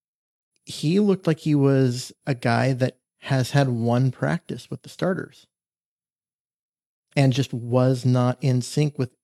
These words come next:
any of his receivers, um, especially guys like Lockett, who, you know, is good enough player. Like,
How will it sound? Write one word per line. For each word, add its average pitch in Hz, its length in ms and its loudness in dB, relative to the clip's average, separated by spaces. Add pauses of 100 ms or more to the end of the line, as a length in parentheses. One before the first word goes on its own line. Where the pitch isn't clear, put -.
(200)
any 127 360 0
of 117 140 -4
his 113 220 -4
receivers, 123 640 -6 (480)
um, 123 360 -2
especially 139 340 -4
guys 123 200 -2
like 110 160 -6
Lockett, - 380 -10 (1200)
who, 123 340 -4 (800)
you 127 100 -10
know, - 140 -12
is 135 120 -14
good 127 140 -2
enough 120 240 -6
player. 127 340 -2
Like, - 200 -8